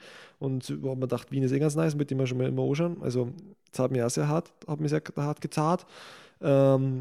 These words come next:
und jetzt bin ich in Wien und natürlich, ihr und der David, wir müssen natürlich unsere Produktionen genauso vehement fortführen. Deswegen ist er gleich jetzt vorbeigekommen und ist jetzt mal mehrere Tage hier, um richtig hart wieder zu producen. Ähm, davor war der David jetzt aber auch sehr busy eben, weil er eben,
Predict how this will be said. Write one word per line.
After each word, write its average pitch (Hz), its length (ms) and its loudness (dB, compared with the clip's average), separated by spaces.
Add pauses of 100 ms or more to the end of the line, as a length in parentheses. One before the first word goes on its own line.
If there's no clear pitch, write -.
(140)
und 151 140 4
jetzt 151 140 2
bin 208 100 6
ich 196 60 8
in 160 100 4
Wien 226 360 2
und 156 100 0
natürlich, 170 500 2
ihr 180 100 2
und 160 80 2
der 143 120 2
David, 170 240 2
wir 151 80 4
müssen 175 220 0
natürlich 156 280 0
unsere 151 200 2
Produktionen 151 640 2
genauso 151 640 4 (240)
vehement 151 500 6
fortführen. 151 720 2 (140)
Deswegen 143 400 2
ist 156 100 0
er 156 80 4
gleich 143 160 2
jetzt 147 120 -2
vorbeigekommen 135 560 0
und 123 100 -2
ist 123 80 -4
jetzt 131 160 -6
mal 131 100 2
mehrere 135 240 2
Tage 131 280 0
hier, 139 200 4
um 135 100 -2
richtig 135 280 -4
hart 135 180 0
wieder 135 140 2
zu - 120 -4
producen. 131 560 -2 (640)
Ähm, 113 600 2 (180)
davor 147 320 2
war 147 80 2
der 131 80 4
David 120 280 6
jetzt 120 140 2
aber 117 140 2
auch 147 120 2
sehr 127 160 2
busy 113 260 2
eben, 120 400 -2 (100)
weil 113 300 2 (100)
er 123 260 2 (160)
eben, 127 540 -4